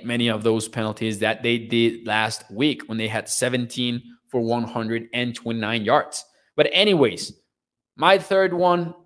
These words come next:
as some of you said, the offensive line rotation. Specifically, I want to see if game one, in which Josh Ball mightily struggled, in which Aviante Collins struggled, as well as some of the guards and interior offensive linemen,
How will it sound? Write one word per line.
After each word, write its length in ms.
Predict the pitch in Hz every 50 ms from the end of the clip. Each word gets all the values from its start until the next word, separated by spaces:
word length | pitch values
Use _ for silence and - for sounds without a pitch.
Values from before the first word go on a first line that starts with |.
| _ _ -
as 200 | 135 135 127 -
some 220 | - - 160 160
of 100 | 160 147
you 80 | 156 165
said, 520 | 156 160 - 156 147 147 143 143 - - - - _ _ _ _ _ _ _ _ _ _ _
the 140 | 139 135 143
offensive 600 | 151 156 151 143 - 156 139 135 - - 135 123
line 240 | 120 120 120 117 113
rotation. 560 | 110 107 107 104 - - 90 85 - - - _ _ _
Specifically, 1040 | - - - - 135 127 - 185 202 196 208 180 - 180 190 185 190 185 190 - - - - - _ _ -
I 120 | 151 175
want 320 | 185 196 202 202 202 190 170
to 100 | 196 180
see 360 | - - - 185 180 175 175
if 440 | 175 175 170 160 156 147 135 113 120
game 280 | 120 151 170 185 190 175
one, 460 | 170 190 196 165 139 147 160 - - - _ _ _ _ _ _ -
in 180 | 147 143 139
which 320 | 131 131 123 - - 123 120
Josh 280 | 147 143 156 160 160
Ball 360 | 160 139 156 151 147 147 143
mightily 400 | 131 127 135 143 147 151 151 151
struggled, 580 | 143 - - - 151 139 135 127 131 131 131 131 - -
in 140 | 123 123
which 160 | 120 123 123 -
Aviante 600 | 117 107 120 120 127 139 143 - 160 156 156 151
Collins 540 | - 165 147 139 143 143 139 - 143 131
struggled, 560 | - - - 147 143 139 131 135 135 131 131 - _ _ _ _ _ -
as 140 | - 123 120
well 180 | 127 139 139
as 140 | 139 135 139
some 160 | - 139 139
of 100 | 143 139
the 80 | 131 135
guards 380 | 120 135 131 135 135 139 139 -
and 100 | 120 123
interior 460 | 131 135 131 - 139 135 135 135 135
offensive 540 | 131 131 131 131 - 135 127 123 - 139 127
linemen, 540 | 127 127 127 127 127 127 123 120 127 127